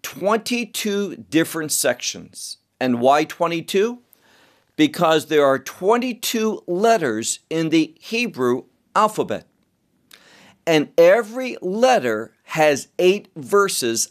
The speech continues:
assigned to it. Now, eight is the number of redemption. It's the number of newness. It's the number of the kingdom. And let me simply say that it uses all the Hebrew letters,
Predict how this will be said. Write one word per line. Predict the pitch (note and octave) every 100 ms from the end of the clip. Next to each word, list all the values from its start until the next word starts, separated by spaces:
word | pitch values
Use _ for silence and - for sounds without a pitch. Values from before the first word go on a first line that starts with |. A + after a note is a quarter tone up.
| -
assigned | B2 - C#3 B2+ B2+ C3+ C3
to | - A2+
it. | - _ _ _ _ _ - _ -
Now, | C#3 C#3 - -
eight | A#3+ G3 - - _ _
is | D#3+ B2
the | D3
number | D3 E3 F#3 F#3+ -
of | C3 A#2+ A2+ G#2 -
redemption. | B2 B2+ A2 D3 F3+ F#3+ - G#3 A#3 _ _ _ - -
It's | D#3+ -
the | D3
number | C#3+ D#3 F3 F3 D3
of | - -
newness. | B2 C#3+ F3 G#3 A3+ -
It's | - -
the | -
number | D3 D#3 E3+ F3+ E3
of | D#3+ - _
the | D3 F3+
kingdom. | - A3+ A3+ B2 - _ _ _ _ _ _ -
And | F3
let | G#3 C4
me | B3
simply | - A#3 B3 B3
say | - F3+ E3+ F#3+
that | D#3 D3
it | D#3 D3+
uses | F3+ B3+ B3 - A2 E2+ - - - - _ _
all | C3+ D3+ G3 A3+
the | G3
Hebrew | D#3+ G3+ G#3+ B3 B3
letters, | G3 C#3 A2 G2 - - -